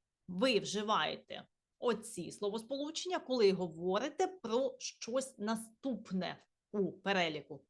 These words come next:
Також ми можемо вживати afterwards. Це потім, після. І останнє, finally. You say finally when you are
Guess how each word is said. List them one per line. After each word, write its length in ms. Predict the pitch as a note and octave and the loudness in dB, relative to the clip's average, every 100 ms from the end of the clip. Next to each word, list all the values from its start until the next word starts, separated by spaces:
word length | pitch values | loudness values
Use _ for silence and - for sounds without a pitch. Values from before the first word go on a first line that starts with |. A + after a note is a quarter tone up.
| - | -4
Також 600 | F#3+ F#3+ G3+ D4+ A#4 E4 | -4 -2 0 2 2 0
ми 80 | |
можемо 360 | A3+ G3 F#3+ E3+ | -2 -2 -4 -6
вживати 720 | D3+ D#3 F3+ B3 F4+ F#4 D#4+ - - | -8 -6 0 2 2 -2 -6 -12 -2
afterwards. 1080 | C4+ C#4 - A3 F3+ E3 E3 E3 C#3+ D#3+ - _ | -2 -2 -6 -6 -2 -2 -2 -6 -10 -12 -14 _
Це 300 | - F#3+ E3 - _ _ _ _ - | -4 -4 -4 -10 _ _ _ _ -2
потім, 580 | E4 D#4+ D4+ C#4+ D4 _ _ _ | 0 2 0 -6 -8 _ _ _
після. 640 | C#4+ C#4 - A#3 A3 A3+ - _ _ _ _ - | 0 0 -2 -4 -4 -8 -16 _ _ _ _ -4
І 160 | C4 | -2
останнє, 960 | - G#3 G3 - G3+ F#3 E3 F3 G#3+ G4 - _ _ _ - | 2 0 0 -2 2 4 4 0 -2 -4 -8 _ _ _ 2
finally. 640 | D4+ C#4+ A3 D#3+ E3 - - _ _ _ _ - | 4 4 2 0 -4 -8 -20 _ _ _ _ -4
You 240 | C#4 E4 G4+ G4+ - | 0 4 2 0 -2
say 260 | B3 A3+ - - | 0 0 -4 0
finally 520 | F3+ E3+ F#3 C4 F#4 G4+ | 2 2 0 -2 -2 0
when 200 | B3+ A#3 | 2 2
you 100 | A3+ | 2
are 180 | G3+ | 2